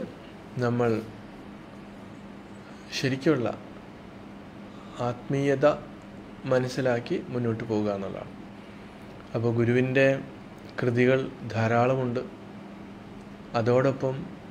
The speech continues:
ആയിരക്കണക്കിന് വർഷങ്ങളായി ഇവിടെ നിലനിന്ന് പോരുന്ന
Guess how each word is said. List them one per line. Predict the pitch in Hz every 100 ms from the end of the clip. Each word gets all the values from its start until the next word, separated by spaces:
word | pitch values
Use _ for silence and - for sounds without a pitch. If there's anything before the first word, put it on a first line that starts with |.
| - - - - - - - - - -
ആയിരക്കണക്കിന് | 120 131 135 135 139 135 131 135
വർഷങ്ങളായി | 135 127 - 131 131 127 123 131 135 -
ഇവിടെ | 131 123 131
നിലനിന്ന് | 123 123 127 131
പോരുന്ന | 131 123 117 117